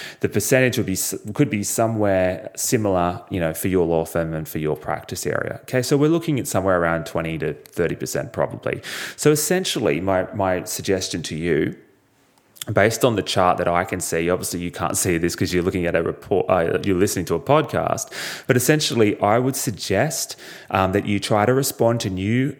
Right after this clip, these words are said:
online inquiries within one hour if they come through during business hours. All right, so that's the job of your admin staff. Then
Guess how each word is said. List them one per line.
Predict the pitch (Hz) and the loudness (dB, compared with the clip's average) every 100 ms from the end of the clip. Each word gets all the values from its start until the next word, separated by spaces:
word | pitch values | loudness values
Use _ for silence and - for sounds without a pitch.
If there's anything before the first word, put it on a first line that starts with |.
| _ | _
online | 110 120 131 135 135 | -2 0 2 0 0
inquiries | 131 - 107 104 101 101 98 - | -2 -2 0 2 4 2 0 -2
within | 95 92 90 | -2 -2 0
one | 98 104 98 | 0 0 0
hour | 92 90 87 | 2 2 0
if | 87 | -2
they | 90 | -4
come | 85 - 85 | -4 -6 -6
through | 85 - 87 80 | -6 -8 -6 -6
during | 85 82 82 80 - | -6 -6 -6 -10 -12
business | 78 - 82 - | -10 -8 -8 -4
hours. | 82 82 - - - | -4 -4 -6 -8 -6
All | 113 | -2
right, | 123 131 - | 0 0 -4
so | - 92 87 | -2 0 2
that's | 110 - - | 2 0 -2
the | 107 95 | 0 0
job | 90 101 95 | 2 2 2
of | 90 90 | 0 0
your | 87 82 82 - | 0 0 -2 -2
admin | 92 92 95 | -2 -2 -6
staff. | - 104 95 104 - | -4 0 0 0 -2
Then | 82 82 | -6 -6